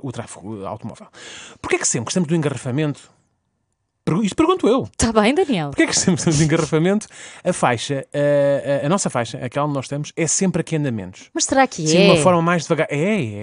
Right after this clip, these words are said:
Speaker 1: é.
Speaker 2: Não é uma questão de percepção?
Speaker 1: Não, não, não, não,
Speaker 2: Não
Speaker 1: não.
Speaker 2: vem da nossa, lá está, impaciência?
Speaker 1: Muitas pessoas são como tu, Filipe.
Speaker 2: Pois.
Speaker 1: E acham que é
Speaker 2: Eu sempre
Speaker 1: coincidência.
Speaker 2: assumi que sim.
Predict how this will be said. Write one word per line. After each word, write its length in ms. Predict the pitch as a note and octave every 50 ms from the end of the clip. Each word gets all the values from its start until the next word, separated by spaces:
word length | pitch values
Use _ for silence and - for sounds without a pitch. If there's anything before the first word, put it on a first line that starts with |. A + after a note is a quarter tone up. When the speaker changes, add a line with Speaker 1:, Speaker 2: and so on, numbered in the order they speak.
| A2 A#2 A#2+
Speaker 1:
é. 40 | -
Speaker 2:
Não 160 | A3 A#3+ B3+
é 60 | C4 C4
uma 100 | B3 A#3
questão 220 | - - A3+ G#3+
de 60 | G3 -
percepção? 760 | - - - F#3+ E3+ D3 C3+ C3 C3 C3+ D3 E3+ F3 F3 C3
Speaker 1:
Não, 20 |
não, 180 | B2+ C3 C#3 C3+
não, 200 | B2 B2 B2+ B2
não, 100 | A#2 A3+
Speaker 2:
Não 80 | B3+ B3
Speaker 1:
não. 20 | A3
Speaker 2:
vem 200 | B3 B3+ B3 A#3+
da 120 | G#3+ A3
nossa, 380 | G#3+ A3 A3 G#3+ - - G#3 F#3 _ _ _ _ _ -
lá 120 | F3 E3+
está, 340 | D#3+ - - G3 F#3+ E3+ - -
impaciência? 920 | F#3+ F#3+ F3+ G3+ G3 - - - E3+ D#3+ E3+ F#3 G3+ G#3+ - - D#3 C3+ C3
Speaker 1:
Muitas 260 | C#3 C#3+ C3+ C#3+ C3
pessoas 160 | - D3 B2+
são 100 | - C3+
como 160 | A#2 C3 B2+ A2+
tu, 120 | - A#2
Filipe. 320 | - - - A2 - - G#2 -
Speaker 2:
Pois. 340 | - A3+ B3+ C4 B3+ B3 E3+
Speaker 1:
E 80 | B2+
acham 320 | B2 A#2 A2+ - C3 A#2+ A#2
que 140 | - B2
é 20 | A#2
Speaker 2:
Eu 160 | - C3+ F3+
sempre 200 | - A3 A#3 D#4
Speaker 1:
coincidência. 20 |
Speaker 2:
assumi 260 | F#4 - - D4+ E4 D#4+
que 80 | -
sim. 320 | - - B3 C4+ C4+ G#3